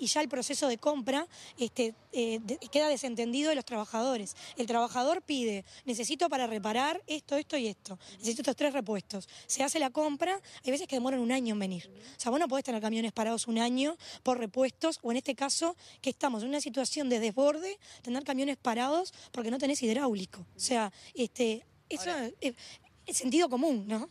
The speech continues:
Speaker 2: Ripoll, ¿están pensando en nuevas medidas en base a lo que está analizando la Intendencia de la privatización de parte del servicio? ¿Cómo viene ese tema puntual?
Speaker 1: No, medidas para nada, todo lo contrario, lo que le pedimos,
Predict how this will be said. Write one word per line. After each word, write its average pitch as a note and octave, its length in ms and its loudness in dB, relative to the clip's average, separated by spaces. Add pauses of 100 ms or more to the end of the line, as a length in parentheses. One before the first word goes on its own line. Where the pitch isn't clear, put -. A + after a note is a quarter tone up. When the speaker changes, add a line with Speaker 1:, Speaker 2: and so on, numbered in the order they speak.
Speaker 2:
Ripoll, G3+ 320 -2
¿están G#3+ 380 0
pensando F#3+ 440 -2
en F3+ 60 -6
nuevas F#3 200 -2
medidas F#3 460 0
en D#3+ 100 -6
base E3+ 180 -2
a F3 60 0
lo F3 100 -2
que D#3+ 60 -10
está F#3 360 -2
analizando F3+ 540 -2
la D#3+ 60 -2
Intendencia F3 600 0
de G3 120 4
la D#3+ 100 2
privatización E3 760 0
de F#3+ 100 -2
parte E3+ 260 -2
del D#3+ 160 -2
servicio? G3 560 0 (240)
¿Cómo A3 200 0
viene B3 200 2
ese G#3 160 0
tema F#3+ 320 0
puntual? D3 460 -8 (160)
Speaker 1:
No, B3+ 220 4
medidas B3+ 340 2
para G3 160 -2
nada, C4+ 420 2 (320)
todo B3+ 180 4
lo B3+ 80 2
contrario, A#3+ 540 0
lo B3 100 -2
que G3 100 -8
le F#3+ 100 -4
pedimos, A3+ 520 0